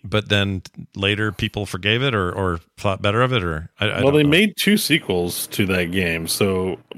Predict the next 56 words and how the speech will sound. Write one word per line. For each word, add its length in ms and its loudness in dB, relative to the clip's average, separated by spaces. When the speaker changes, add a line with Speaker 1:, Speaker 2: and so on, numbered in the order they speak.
Speaker 2:
I 100 2
don't 100 6
know 100 6
if 140 -2
Western 380 2
audience 500 4
liked 280 2
it 180 2
much, 360 0
but 140 0
there's, 340 0
you 60 0
know, 160 0
thirteen 480 -2
two 280 0
and 120 0
then 120 -4
Li-, 180 0
Lightning 320 -2
Returns. 600 -4
Speaker 1:
Yeah. 280 -4
Speaker 2:
Um, 640 2
which 380 -4
I 320 2
do 120 2
wanna 220 2
play 280 2
those 300 0
two 300 0
'cause 140 -4
I 60 4
did 300 0
like 220 4
thirteen. 460 0
I've 160 -4
played 200 -2
through 140 0
it 40 0
a 40 -2
couple 240 0
<laughs> 220 0
times. 280 -8
But 180 6
I 140 6
think, 580 0
like, 500 2
I 60 -4
think 220 0
thirteen's 460 2
a 40 2
little, 320 2
has 180 0
maybe 200 4
a 20 4
little 160 4
cutesy. 680 2